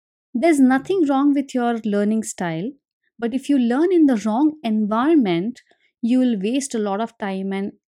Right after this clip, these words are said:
money and energy and a lot of other things. Fast learners often feel held back when they are taking a course with slow learners. They want to jump forward with new information,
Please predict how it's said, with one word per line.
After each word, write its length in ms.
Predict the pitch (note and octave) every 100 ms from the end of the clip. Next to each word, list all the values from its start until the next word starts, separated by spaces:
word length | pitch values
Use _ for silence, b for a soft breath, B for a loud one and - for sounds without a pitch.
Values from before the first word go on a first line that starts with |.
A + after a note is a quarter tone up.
| _
money 540 | G3 F#3 F#3+ G3+ G3+ -
and 180 | E3+ -
energy 540 | F#3+ G#3 G3+ F3+ G#3
and 280 | G3 F#3+ F3 - _ -
a 60 | F#3+
lot 240 | F#3+ F#3+
of 100 | F#3+
other 180 | D#3 F3
things. 460 | - - - - - _ _ _ _ _ _ _ _ _ _
Fast 480 | _ - D4 E4+ -
learners 420 | C#4+ C#4 C#4 C4 -
often 380 | A3 - C4+
feel 300 | C4 B3+ B3 A#3
held 300 | - G3 G3+
back 260 | A3+ A3+ B3 - -
when 300 | G#3 G#3 G3
they 120 | G3
are 160 | F#3+ F#3+
taking 360 | G3+ G3+ A#3+ A#3+
a 80 | G#3+
course 400 | - G3 F#3+ -
with 160 | F#3+ -
slow 260 | - F3+
learners. 600 | F3 E3+ E3 F3 - - _ _ _ _ _ b b -
They 140 | D4
want 320 | C#4 D4 F4
to 80 | D#4+
jump 320 | G#3+ B3 B3
forward 480 | - A3+ G#3 A3+ C4+
with 180 | A#3+ G#3+
new 200 | G3+ G#3+
information, 600 | G3+ F#3 F3 E3 - -